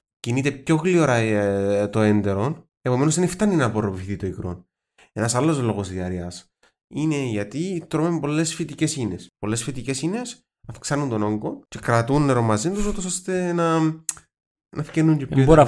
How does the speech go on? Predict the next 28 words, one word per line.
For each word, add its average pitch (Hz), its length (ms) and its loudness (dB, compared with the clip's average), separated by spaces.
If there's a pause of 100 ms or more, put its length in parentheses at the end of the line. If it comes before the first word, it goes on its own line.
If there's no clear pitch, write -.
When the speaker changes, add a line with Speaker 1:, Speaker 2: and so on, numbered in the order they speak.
Speaker 2:
φανταστώ 117 240 2
να 117 60 2
μην 117 100 2
είσαι 113 240 0
στις 110 140 -6
τουαλέτες 110 380 -2
των 110 140 -4
vegan, 107 240 -2
ρε 107 80 -2
παιδιά. 107 220 -4 (640)
Speaker 1:
<laughs> - 560 -10
Speaker 2:
Δεν 131 80 -4
θέλω 135 160 0
να 120 60 2
μας 117 120 0
πείτε. 110 260 -4 (600)
Speaker 1:
Δεν - 80 -8
θέλουμε 113 300 2
να 101 60 2
μας 101 120 0
το 104 60 -2
Speaker 2:
Και 101 60 0
Speaker 1:
περιγράψετε. 95 280 -2
Speaker 2:
ποια 160 80 6
ήταν 180 140 6
η - 20 8
άλλη 156 120 6
ερώτηση; 156 400 2